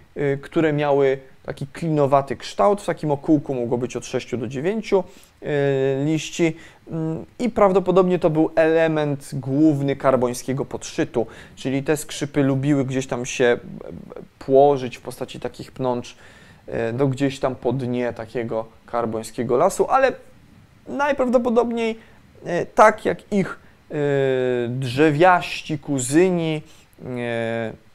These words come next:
tak i, e, te klinolisty lubiły środowisko mokre, gdzieś blisko jakiegoś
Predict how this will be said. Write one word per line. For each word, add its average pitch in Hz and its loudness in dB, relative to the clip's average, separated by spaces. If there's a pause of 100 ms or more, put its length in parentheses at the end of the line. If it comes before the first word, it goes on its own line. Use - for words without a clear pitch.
(640)
tak 147 4
i, 139 -2 (680)
e, 139 -8
te 127 0
klinolisty 135 0 (340)
lubiły 139 2
środowisko 117 -6
mokre, 123 2
gdzieś 113 -4
blisko 123 -4
jakiegoś 110 -4